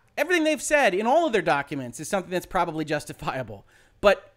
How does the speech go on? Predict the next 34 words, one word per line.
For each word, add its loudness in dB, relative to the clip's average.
Epic 0
doesn't 2
get -2
to 0
make 0
that 4
determination -4
for -6
itself. -4
Epic 2
might 2
be -6
correct -2
at -2
the -8
end 0
of -2
all -4
this. -18
But 4
if 2
they 0
are 8
correct -4
at -14
the -4
end -2
of -8
all -2
this, -10
then 2
many 0
things -4
happen. 0